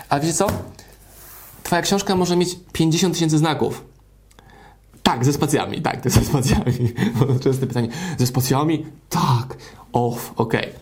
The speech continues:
Ze spacjami, okej, to mogę pisać ze spacjami. I to wystarczy, żeby mieć swój produkt. Ale jeszcze prościej, kochani, jest rozpocząć swoją ścieżkę rozwoju jako twórca od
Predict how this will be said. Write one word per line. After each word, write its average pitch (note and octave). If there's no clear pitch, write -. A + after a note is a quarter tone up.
Ze A#2+
spacjami, B2
okej, A#2
to B2
mogę B2
pisać B2
ze A#2
spacjami. A#2+
I C#3
to E3
wystarczy, E3+
żeby D3
mieć B2+
swój B2+
produkt. -
Ale B2
jeszcze C3
prościej, B2+
kochani, A#2+
jest C3
rozpocząć C#3
swoją A#2+
ścieżkę C3
rozwoju A#2
jako A2+
twórca B2+
od C3